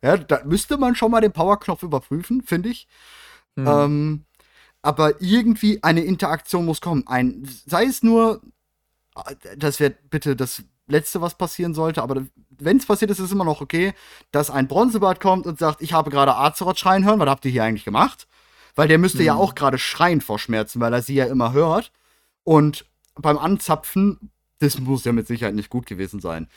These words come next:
Speaker 1: Also irgend so eine Interaktion muss kommen, finde ich. Also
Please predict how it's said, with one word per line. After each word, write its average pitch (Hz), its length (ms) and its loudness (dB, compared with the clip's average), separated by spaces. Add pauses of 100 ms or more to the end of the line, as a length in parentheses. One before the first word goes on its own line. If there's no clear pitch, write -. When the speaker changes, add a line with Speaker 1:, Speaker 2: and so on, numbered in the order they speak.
(420)
Speaker 1:
Also 143 240 -6
irgend 226 300 4
so 202 140 2
eine 208 120 4
Interaktion 175 580 -4
muss 190 480 0 (180)
kommen, 135 360 0
finde 95 280 -8
ich. - 180 -18
Also 123 180 -8